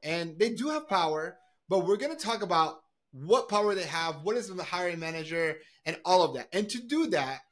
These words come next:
I couldn't have found a better guest for y'all, ladies and gentlemen. So get ready. I have Steffi Alfonso. She is the founder and a career coach of Secrets of a Hiring Manager. She's been an internal recruiter, external recruiter, hiring manager, and she's just a wealth of knowledge.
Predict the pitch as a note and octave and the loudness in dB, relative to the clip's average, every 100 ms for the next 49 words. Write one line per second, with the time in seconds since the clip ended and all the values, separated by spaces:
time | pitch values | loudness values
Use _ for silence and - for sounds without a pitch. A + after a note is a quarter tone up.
0 | _ _ _ - E3 C4 C4 G#3+ G3+ G3+ | _ _ _ -2 -2 0 2 2 2 2
1 | F#3+ E3 E3 D#3 D3+ D3 - C3+ C#3 C3+ | 2 2 2 2 2 -2 -4 -4 -2 -2
2 | C3+ C3+ C3 C#3 C3+ C3 A#2+ B2 F3 G#3+ | -2 -6 -8 -6 -6 -8 -10 -2 2 2
3 | D#3+ D#3+ C#3+ B2+ - _ _ E3 F3 D#3+ | 2 2 2 -2 -12 _ _ 0 0 0
4 | - A3 A3 B3+ B3 - _ E3 F3+ F3 | -2 -2 -2 -4 -8 -10 _ 0 0 2
5 | E3 D#3 C#3+ C#3 - G#3 F#3+ F#3 E3 - | 0 0 -4 -4 -6 -2 0 0 -2 2
6 | G#3 A3 G3 F3+ E3+ F3+ F3+ F3+ F3 E3 | 2 2 2 0 2 -2 -2 -2 -2 -2
7 | E3+ D#3 D3+ D#3 D3+ D3 - G3+ G#3 G#3 | -2 -2 -2 -2 -2 -2 -8 -4 -2 0
8 | G3 C#3 E3 E3+ E3+ C#3+ C#3 B2+ C#3 C3+ | -2 0 0 2 0 -4 -6 -6 -8 -8
9 | _ _ - F#3+ D#3+ G3 F3+ E3+ - - | _ _ -6 -4 0 2 2 -2 -4 -2
10 | A#3 A#3 A#3 A#3 A3 G#3 A3 G3 G3 F#3+ | -2 2 2 2 -2 -4 -4 -2 -2 -2
11 | G3 - G#3 G3 F#3+ F#3 F#3+ F3+ E3+ - | -4 -2 -4 -2 -4 -2 0 0 -2 -8
12 | _ - G3 G3+ F#3+ F3+ E3+ E3 D#3+ D#3 | _ -4 0 2 2 0 -4 -4 -6 -2
13 | D#3+ D#3 D3+ C#3+ D#3+ D#3 D3 C#3 D#3 E3+ | -2 -2 -6 -10 -10 -6 -6 0 0 0
14 | D#3+ D#3 D3 C#3+ D3 | -4 -6 -2 -2 -2